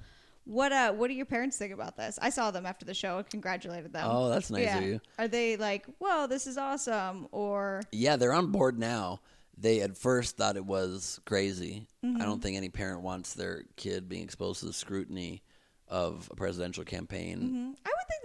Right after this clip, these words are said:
Speaker 1: they'd be proud, but yeah.
Speaker 2: Now they're proud. My,
Speaker 1: You
Speaker 2: and
Speaker 1: know
Speaker 2: my,
Speaker 1: what? My
Speaker 2: and my
Speaker 1: mom doesn't like be-, me being exposed to the scrutiny of Instagram, let alone,
Speaker 2: Right.
Speaker 1: yeah.
Speaker 2: <laughs> So my mom now, all of her friends are on board, and they're donating, and they're offering to volunteer,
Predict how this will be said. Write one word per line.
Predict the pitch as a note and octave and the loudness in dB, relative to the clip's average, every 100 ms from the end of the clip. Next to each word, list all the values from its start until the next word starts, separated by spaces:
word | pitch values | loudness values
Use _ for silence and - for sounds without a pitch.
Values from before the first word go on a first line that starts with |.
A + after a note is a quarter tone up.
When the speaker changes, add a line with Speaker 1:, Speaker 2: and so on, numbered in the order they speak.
| G#4 | -4
Speaker 1:
they'd | G#4+ | -4
be | |
proud, | D4+ C4+ F#4+ F#4 E2 F#3+ | -2 -2 0 -2 -4 -4
but | B3+ A#3+ | -2 0
yeah. | E4 | 4
Speaker 2:
Now | A#2 A#2+ | 8 10
they're | A#2 F2+ | 8 2
proud. | - F2+ E2+ - | 2 0 0 0
My, | - | 0
Speaker 1:
You | E4+ | 2
Speaker 2:
and | |
Speaker 1:
know | F4 | 4
Speaker 2:
my, | F4 | 6
Speaker 1:
what? | F4 C#4+ | 4 4
My | D#4+ | 2
Speaker 2:
and | |
my | - | 4
Speaker 1:
mom | - | 2
doesn't | F4 D4+ | 0 0
like | C#4 A#3+ | -2 -2
be-, | B3+ B3+ | -2 -4
me | A#3+ A#3+ | -2 -2
being | A3 A3 | -2 -4
exposed | G#3 - A3+ G#3+ F#3+ | -6 -4 -2 -4 -4
to | |
the | F#3+ | -6
scrutiny | - A3 F#3+ G3+ F3 | -4 -4 -6 -4 -6
of | |
Instagram, | F3 F#3 - - D3+ D3+ F3 | -6 -8 -10 -8 -6 -6 -4
let | F3+ | -4
alone, | D#3+ G3 | -2 2
Speaker 2:
Right. | A3 - | 4 4
Speaker 1:
yeah. | A3 C3+ E3+ - - | 4 2 0 -6 -6
Speaker 2:
<laughs> | D4+ D4 D4+ - - | -6 -4 -6 -6 -2
So | D3+ | 0
my | C#3+ | 2
mom | B2+ C3+ D3 C#3 | 4 6 6 4
now, | C#3+ C#3 | 2 2
all | B2 C3+ | 4 4
of | A#2+ | 4
her | B2+ | -2
friends | A2+ B2 C3+ E3 | 0 2 2 4
are | C3 | 2
on | G2 | 2
board, | G2 G2 F#2+ | 0 0 0
and | F#2+ | -2
they're | A2 | -2
donating, | G2 G#2+ A#2+ A#2+ A#2+ B2 | 0 0 0 0 0 -2
and | G#2 | -2
they're | G2 | 0
offering | G#2 G#2+ G2+ | 0 0 -2
to | |
volunteer, | G2 G2+ F#2 - B2+ B2+ C3 | 0 0 0 0 2 2 0